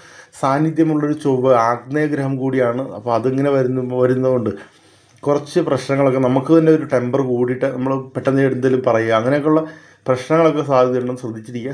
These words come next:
സംസാരം വളരെ ശ്രദ്ധിക്കുക, പെരുമാറ്റവും ശ്രദ്ധിക്കുക. അതുപോലെ തന്നെ ബുധൻ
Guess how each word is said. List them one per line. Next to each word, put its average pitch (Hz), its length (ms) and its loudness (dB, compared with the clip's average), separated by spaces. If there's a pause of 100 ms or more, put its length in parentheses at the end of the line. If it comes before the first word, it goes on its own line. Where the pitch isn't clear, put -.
സംസാരം 147 500 2
വളരെ 127 320 0
ശ്രദ്ധിക്കുക, 120 380 -6
പെരുമാറ്റവും 120 520 0 (1000)
ശ്രദ്ധിക്കുക. 117 460 0 (140)
അതുപോലെ 135 320 2
തന്നെ 135 180 0 (1500)
ബുധൻ 139 280 4